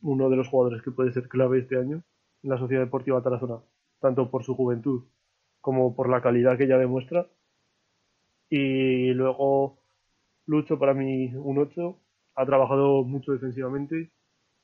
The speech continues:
pero ofensivamente se ha visto un poco,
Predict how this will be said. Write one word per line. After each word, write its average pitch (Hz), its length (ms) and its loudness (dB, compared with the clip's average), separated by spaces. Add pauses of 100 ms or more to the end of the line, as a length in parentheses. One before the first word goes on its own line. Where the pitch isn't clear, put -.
(160)
pero 131 320 2
ofensivamente 120 1000 -4
se 127 80 -8
ha 120 40 -2
visto 120 240 -6
un 120 60 -18
poco, 123 640 -12